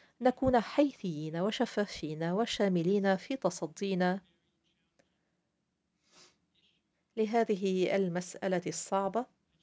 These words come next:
وأعيد التأكيد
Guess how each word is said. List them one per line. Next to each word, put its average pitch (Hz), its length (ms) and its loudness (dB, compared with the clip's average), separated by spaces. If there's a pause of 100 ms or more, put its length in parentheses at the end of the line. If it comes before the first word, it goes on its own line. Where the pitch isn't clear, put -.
(1500)
وأعيد 180 420 2
التأكيد 185 880 0